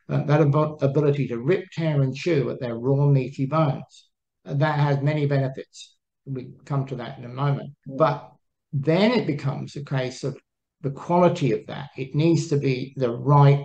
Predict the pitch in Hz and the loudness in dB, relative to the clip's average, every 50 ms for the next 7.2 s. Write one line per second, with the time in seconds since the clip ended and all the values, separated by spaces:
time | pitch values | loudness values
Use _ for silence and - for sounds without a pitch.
0 | - - - - 135 123 123 123 123 - - 104 104 139 123 123 131 131 135 147 | -8 -14 -10 -6 -4 -2 -2 -2 -4 -4 -8 -10 -10 -10 -10 -6 -4 -2 0 0
1 | 143 - - - _ _ _ _ _ _ _ _ _ _ _ _ _ - 139 135 | -2 -4 -10 -16 _ _ _ _ _ _ _ _ _ _ _ _ _ 0 2 4
2 | 131 135 139 143 147 160 170 175 156 139 - 135 - - - _ - - 147 143 | 6 8 8 8 8 8 8 8 6 4 2 -2 -6 -8 -14 _ -8 -2 0 0
3 | 151 143 - 143 135 113 - 139 135 120 117 110 110 110 110 - - 143 127 113 | 0 0 0 -2 -4 -4 -4 -6 -6 -6 -6 -8 -12 -12 -12 -10 -8 -8 -8 -8
4 | 107 - 135 - _ _ _ _ _ _ _ _ _ _ - 160 151 151 170 190 | -8 -10 -12 -16 _ _ _ _ _ _ _ _ _ _ 0 0 2 2 2 2
5 | 214 220 - _ _ _ _ - 170 175 190 208 208 202 170 147 - - 131 - | 0 -2 -4 _ _ _ _ -2 2 4 6 6 6 4 0 -8 -10 -8 -10 -10
6 | - - 143 _ _ _ _ _ _ _ _ _ - 180 180 180 180 180 185 180 | -10 -14 -20 _ _ _ _ _ _ _ _ _ -8 -4 -2 0 2 2 2 0
7 | 170 156 - - | 0 -4 -6 -12